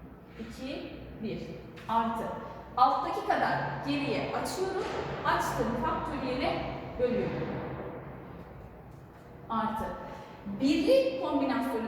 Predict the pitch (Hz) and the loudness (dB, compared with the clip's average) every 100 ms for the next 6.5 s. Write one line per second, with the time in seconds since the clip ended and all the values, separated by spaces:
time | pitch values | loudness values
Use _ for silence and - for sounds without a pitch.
0 | 214 190 165 - 214 214 226 - 294 294 | -2 -2 -4 -4 -2 0 0 0 0 0
1 | 330 - 339 359 - - 403 - - - | -2 -2 -4 -4 -4 -4 -4 -4 -8 -12
2 | - - 508 - 285 - 240 233 220 226 | 2 4 4 4 0 2 2 4 2 0
3 | 208 202 208 277 - - - 285 247 - | -2 -2 -2 -2 -2 -4 -2 4 4 4
4 | - - 190 185 185 185 - - - - | 0 -2 -4 -6 -6 -8 -10 -12 -14 -14
5 | - 277 285 285 285 247 240 214 196 190 | -4 0 0 0 0 0 0 0 -2 -4
6 | 190 196 196 190 190 | -4 -6 -8 -6 -6